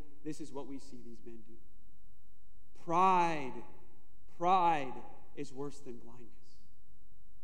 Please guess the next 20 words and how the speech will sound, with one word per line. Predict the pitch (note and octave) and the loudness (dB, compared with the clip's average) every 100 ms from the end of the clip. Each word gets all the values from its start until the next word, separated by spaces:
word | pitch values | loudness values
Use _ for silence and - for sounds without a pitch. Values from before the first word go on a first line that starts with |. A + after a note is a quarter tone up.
| - - - - - - | -2 -2 -2 -2 -2 -2
And | C#3+ C#3 | 0 2
these | F#3+ G3+ C3+ | 2 2 0
men | D3+ F3 E3 E3 E3 - | 6 6 6 0 -2 -2
cannot | D3+ C3 D3+ E3+ D3+ - - - | -2 0 2 2 0 -2 -2 2
find | E3 E3 C3 A2+ - - | 4 4 4 0 -2 -2
the | - | -2
Son | - - F#3 | -2 4 6
of | F3+ | 6
Man | D#3+ D3+ C#3 B2 - - - - - - | 2 0 0 -2 -2 -2 -2 -2 -2 -2
because | C#3+ B2 D#3 E3 D3 - - - - - | -2 0 2 2 2 -2 -2 -2 -2 2
they | D3+ D3 | 6 6
are | - B2+ A#2+ C3+ | 6 0 -2 0
blind. | C#3 C#3+ C#3 C3 | 4 4 2 0
It | B2+ | -2
ri-, | B2+ D#3 - | 0 0 0
reminds | D3 C#3+ D#3 E3+ D#3 | -2 0 2 2 2
me | D3+ | -2
of | C3+ A2 | -2 -2
the | |
proverb | B2 - D#3+ D3+ C3+ | -2 2 2 2 0